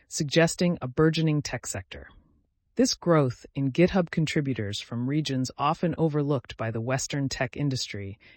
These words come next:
is a testament to the global reach and impact of software development. In a significant move towards interoperability,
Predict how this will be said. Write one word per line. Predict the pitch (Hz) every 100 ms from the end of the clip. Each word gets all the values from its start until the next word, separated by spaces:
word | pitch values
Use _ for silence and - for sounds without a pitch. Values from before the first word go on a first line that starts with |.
| _
is | 143 139
a |
testament | - - 208 - 127 98 -
to | -
the | 123
global | 127 139 151 165 156
reach | 139 147 - -
and | 113 107
impact | 147 135 101 95 -
of | -
software | - 113 - 104
development. | 101 113 101 - 80 - - _ -
In | 170
a |
significant | 156 160 180 208 240 -
move | 180 175 -
towards | 160 139
interoperability, | - 151 135 131 127 120 160 139 110 110